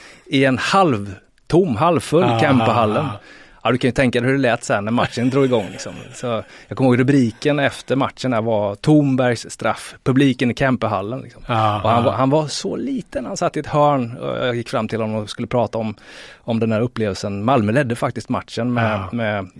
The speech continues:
Speaker 1: typ tre ett, tror jag det
Speaker 2: Men
Speaker 1: var.
Speaker 2: när det kokar över i Kempis.
Speaker 1: Uff.
Speaker 2: Oj,
Speaker 1: Oj,
Speaker 2: oj, oj, oj.
Speaker 1: Jag, jag har pratat med hockeydomare i
Speaker 2: Ah.
Speaker 1: flygbussen på väg ut till flygplatsen som medgett att de är skraja,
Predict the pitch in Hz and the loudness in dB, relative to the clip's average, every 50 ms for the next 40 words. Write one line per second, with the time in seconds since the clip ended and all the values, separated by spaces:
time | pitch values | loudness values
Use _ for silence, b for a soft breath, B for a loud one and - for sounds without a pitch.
0 | - _ - - 107 98 - - - 110 104 104 104 123 - - - 120 104 104 | -20 _ -8 -8 -8 -8 -8 -10 -8 -6 -4 -4 -4 -6 -6 -8 -8 -6 -4 -2
1 | 135 139 151 156 156 151 - - - 180 - - 190 175 185 180 170 160 151 143 | 0 2 2 2 2 2 2 2 2 2 2 4 4 6 6 6 6 6 4 4
2 | - - 165 147 127 117 - - 98 - - - 131 120 B B B B B B | 4 4 4 4 2 0 -4 -8 -10 -8 -2 0 0 0 B B B B B B
3 | B - 175 151 139 120 110 107 101 95 95 - - - - 110 107 107 101 107 | B 0 2 4 4 4 4 2 2 -2 -4 -6 -8 -6 -4 -4 -4 -4 -4 -2
4 | - 139 127 - 110 110 110 98 - 110 - - 120 113 120 110 101 104 107 117 | -2 0 0 0 0 -2 -2 -2 -2 -4 -2 -2 0 0 0 0 0 -2 -4 -4
5 | - - - - 156 131 107 110 143 135 123 120 113 120 107 101 - 117 117 139 | -6 -6 -10 -8 -4 -4 0 2 2 2 2 2 0 -2 -2 -2 -2 -4 -2 0
6 | 135 117 117 120 110 107 - 113 107 107 B B B B B B B - - 127 | 0 0 0 0 -2 -4 -4 -6 -10 -10 B B B B B B B -8 -4 -2
7 | 120 107 - - 110 90 - - 107 101 - 113 107 101 98 95 - - - 95 | -2 -2 -2 -2 -4 -4 -4 -6 -8 -6 -6 -6 -6 -6 -8 -10 -14 -16 -18 -18
8 | 104 - 143 131 127 131 117 90 92 104 127 - - - 120 - 120 107 98 95 | -14 -6 -2 0 0 2 0 0 -2 -6 -8 -8 -8 -10 -8 -6 -6 -6 -6 -8
9 | - - - - 110 101 101 123 131 131 123 104 | -10 -12 -6 -4 -2 0 2 2 2 2 2 0